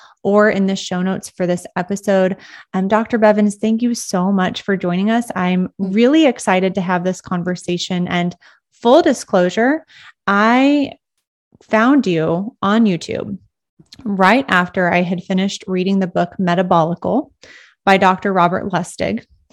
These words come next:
Speaker 2: Mm.
Speaker 1: in which, which I loved, by the way, like, top three books. But I don't know if he ever mentioned food dyes. He certainly mentioned additives. He
Speaker 2: Mm-hmm.
Speaker 1: may have mentioned dyes, but he didn't go into depth.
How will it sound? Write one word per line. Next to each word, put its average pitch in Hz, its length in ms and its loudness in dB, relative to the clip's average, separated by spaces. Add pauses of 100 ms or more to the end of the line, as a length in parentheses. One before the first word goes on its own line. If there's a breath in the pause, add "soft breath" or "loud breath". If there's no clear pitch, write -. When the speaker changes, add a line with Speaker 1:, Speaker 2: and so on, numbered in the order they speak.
(400 soft breath)
Speaker 2:
Mm. 185 80 -14
Speaker 1:
in 294 240 4
which, 208 580 0 (460)
which 208 220 0
I 165 80 2
loved, - 580 -8
by 170 140 0
the 165 80 -2
way, 165 180 -2
like, - 240 -6
top 190 380 0
three 175 180 -2
books. - 420 -8 (380 soft breath)
But 220 640 2 (120)
I 220 240 -2 (100)
don't 277 380 -2
know 190 720 0
if 196 120 -4
he 196 280 -4
ever 196 280 -2
mentioned 185 440 -2
food 180 320 -4
dyes. - 640 -8 (540 soft breath)
He 220 180 -2
certainly 277 880 0
mentioned 196 500 0 (100)
additives. 214 880 -2
He 214 200 -2
Speaker 2:
Mm-hmm. 180 140 0
Speaker 1:
may 196 220 0
have 247 180 -2
mentioned 190 440 -2
dyes, 165 360 -2
but 180 100 -2
he 175 120 -2
didn't 202 400 -2
go 180 200 0
into 180 260 -4
depth. 156 540 -4